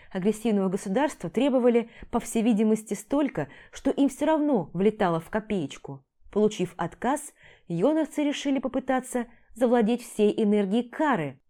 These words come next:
отключив хозяйку от Вредной горы и передав ее связь с последней кому-то еще.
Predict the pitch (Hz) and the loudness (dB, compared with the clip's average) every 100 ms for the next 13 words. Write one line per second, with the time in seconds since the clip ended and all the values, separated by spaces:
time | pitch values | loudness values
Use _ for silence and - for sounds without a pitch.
0 | - 226 - 285 240 - 190 180 247 302 | -6 -2 0 0 0 -2 -2 2 2 2
1 | 220 - 185 190 214 170 156 175 247 294 | 0 -4 -2 2 2 2 -2 0 0 -2
2 | - - - 247 247 247 247 202 175 160 | -8 -20 -8 -4 0 2 2 2 0 -2
3 | - 208 294 294 - _ - - 170 - | -2 0 0 -2 -16 _ -14 -8 -6 -2
4 | 247 277 285 277 214 190 208 247 277 - | -2 0 -2 0 0 0 0 -2 -4 -6
5 | 151 | -6